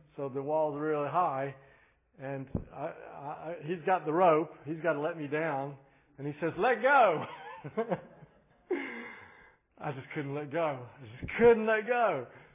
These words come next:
So I was sort of, "No, no, no, let go." So finally I just let go. And, you know, he has a little,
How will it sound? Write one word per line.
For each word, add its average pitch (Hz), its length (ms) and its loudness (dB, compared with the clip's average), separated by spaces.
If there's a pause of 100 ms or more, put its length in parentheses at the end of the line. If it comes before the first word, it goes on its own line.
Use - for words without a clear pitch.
(140)
So 175 180 4
I 180 160 0
was 160 220 2
sort 202 160 4
of, 170 140 4 (880)
"No, 233 100 -8
no, 285 720 12
no, 202 60 2
let 285 260 12
go." 254 520 4 (520)
So 151 180 0
finally 226 380 6
I 175 120 8
just 160 240 -4
let 165 260 -4
go. 156 400 2 (260)
And, 151 380 -4 (320)
you 151 100 -4
know, 147 240 0
he 151 140 -2
has 170 160 4
a 156 40 -4
little, 151 380 0